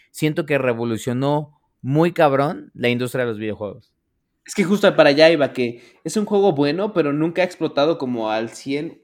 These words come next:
Speaker 2: O sea, ¿cuánta merch-, merchandise has visto de Metal Gear, por ejemplo?
Speaker 1: O sea, sí de nicho, pero no, no masiva, güey.
Speaker 2: No, por eso, no, poca, realmente. O sea, merch no hay mucha.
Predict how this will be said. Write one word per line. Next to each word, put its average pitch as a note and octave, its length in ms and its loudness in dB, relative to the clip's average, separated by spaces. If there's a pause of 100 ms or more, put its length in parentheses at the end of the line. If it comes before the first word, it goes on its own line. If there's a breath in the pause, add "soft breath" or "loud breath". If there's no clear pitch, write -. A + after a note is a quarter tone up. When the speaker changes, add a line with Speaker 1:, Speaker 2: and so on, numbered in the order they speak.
(120)
Speaker 2:
O C3 100 -18
sea, - 560 -2
¿cuánta G#3+ 480 2
merch-, E3+ 440 2
merchandise D#3 540 2
has C#3 100 -4
visto C#3 220 -6
de B2 80 -2
Metal B2 340 -4
Gear, A#2+ 140 -6
por A#2 160 -4
ejemplo? A2+ 320 -14 (800)
Speaker 1:
O D3 100 0
sea, D3+ 160 6
sí F#3 160 -2
de G3+ 140 8
nicho, G3 440 2
pero C3+ 220 6
no, C3 240 2
no C3+ 140 0
masiva, B2 400 -2
güey. E2+ 260 -12 (920)
Speaker 2:
No, D#3+ 160 -6
por A3+ 100 -2
eso, F#3+ 160 -4
no, C#3+ 500 -2
poca, D#3+ 440 0
realmente. C3 420 -6
O B2 60 -6
sea, - 560 -2
merch F3 340 -4
no C#3+ 100 -6
hay C3+ 80 -4
mucha. B2 520 -6